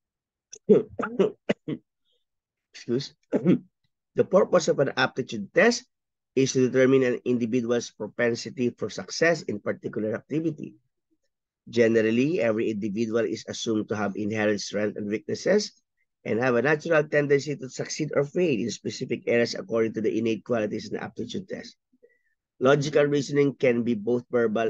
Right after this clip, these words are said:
and non-verbal. Punta muna tayo sa verbal reasoning. So, kapag ka naituro ko na sa inyo,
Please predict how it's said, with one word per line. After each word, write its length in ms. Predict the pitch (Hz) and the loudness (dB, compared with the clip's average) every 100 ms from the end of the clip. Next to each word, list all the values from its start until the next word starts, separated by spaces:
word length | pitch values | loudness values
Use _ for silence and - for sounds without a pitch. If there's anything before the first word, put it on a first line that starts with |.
| - | -4
and 160 | 107 | -6
non-verbal. 720 | 110 113 110 151 160 120 90 - _ | -4 -6 4 6 6 4 -4 -8 _
Punta 240 | - 98 101 | -10 -4 0
muna 240 | 110 107 | 0 0
tayo 240 | 113 107 | -2 -2
sa 160 | 110 104 | 0 -2
verbal 880 | 98 117 123 131 123 127 123 123 107 | -4 4 6 6 4 2 2 2 2
reasoning. 560 | 110 104 104 90 85 95 _ _ _ _ _ _ | -2 -6 -8 -10 -14 -18 _ _ _ _ _ _
So, 240 | - - | -4 -2
kapag 320 | - 101 143 127 | -2 -2 -2 2
ka 80 | 139 | 2
naituro 560 | 135 127 135 147 135 135 | 4 4 4 4 6 4
ko 160 | 139 | 2
na 160 | 143 147 | 0 0
sa 160 | 214 | 2
inyo, 400 | 214 165 147 151 | 4 4 4 0